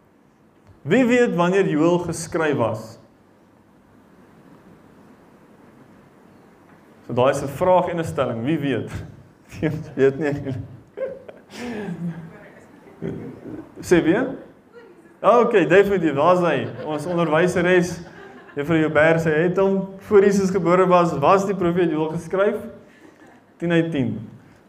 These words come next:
Okay, so daar is baie, baie bespiegelinge, omdat as jy die klein boekie van die profeet Joël lees, nêrens word 'n koning se naam genoem nie.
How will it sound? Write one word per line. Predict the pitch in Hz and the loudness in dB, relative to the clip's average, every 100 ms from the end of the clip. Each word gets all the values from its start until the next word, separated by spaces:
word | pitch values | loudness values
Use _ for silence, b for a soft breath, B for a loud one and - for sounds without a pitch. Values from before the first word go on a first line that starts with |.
| b | b
Okay, | 185 202 | 2 4
so | 220 208 208 - - - _ | 6 6 4 -2 -14 -20 _
daar | 156 190 | 4 4
is | 175 | 6
baie, | 165 202 208 | 4 6 4
baie | 175 180 170 | 4 2 0
bespiegelinge, | 160 - 185 185 160 151 175 | -2 -4 -6 -4 -4 -4 -6
omdat | 170 165 165 160 160 - | -4 -2 -2 -2 -6 -6
as | 147 143 | -4 -2
jy | 151 | -2
die | 143 - - - _ _ | -2 -10 -20 -20 _ _
klein | - 240 233 | -2 0 2
boekie | 170 175 208 | 2 0 -2
van | - | -2
die | 165 | -4
profeet | 156 165 180 147 | -4 0 0 2
Joël | 147 143 139 | 2 2 4
lees, | 170 151 147 - - B B B B - | 4 4 0 -6 -14 B B B B 0
nêrens | 170 214 190 | 2 4 2
word | 190 185 | 2 0
'n | 175 | 0
koning | 202 196 185 | 2 2 0
se | 170 | 0
naam | 156 180 | 0 0
genoem | 196 190 190 | -2 -4 -4
nie. | 208 | -4